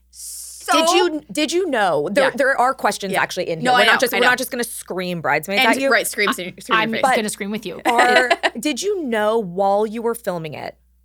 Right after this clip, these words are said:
Speaker 2: how incredible it, like, could, could you tell in the moment how amazing the movie was?
Speaker 3: N-,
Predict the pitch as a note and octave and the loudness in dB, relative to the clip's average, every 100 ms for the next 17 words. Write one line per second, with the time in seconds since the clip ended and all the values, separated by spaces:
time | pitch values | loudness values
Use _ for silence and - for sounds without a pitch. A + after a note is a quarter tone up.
0 | _ - G3+ F#3 F3+ - _ _ G3+ F3+ | _ -6 0 2 2 -2 _ _ -10 -10
1 | - D#3+ C#3+ B2 - F3+ F3+ A3+ A3+ D#4 | -6 -6 -4 -6 -4 -4 0 -2 -2 -8
2 | - - C#4 - - A#3+ B3+ B3 G3+ D#3+ | -4 -4 -4 -6 -4 0 2 0 -2 -6
3 | D#3+ D#3 F3+ _ F#3 E3 D#3 D3+ D#3+ D3+ | -8 -8 -10 _ -6 -4 -4 -6 -8 -10
4 | - D#3+ C#3+ - D#2 - - - _ G#3 | -10 -8 -8 -10 -10 -10 -10 -16 _ -14